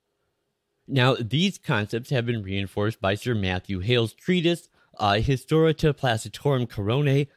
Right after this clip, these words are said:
and William Blackstone's commentaries on the laws of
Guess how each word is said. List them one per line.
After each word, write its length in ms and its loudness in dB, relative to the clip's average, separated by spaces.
and 300 -2
William 580 0
Blackstone's 680 0
commentaries 880 -2
on 180 0
the 100 2
laws 400 0
of 120 -10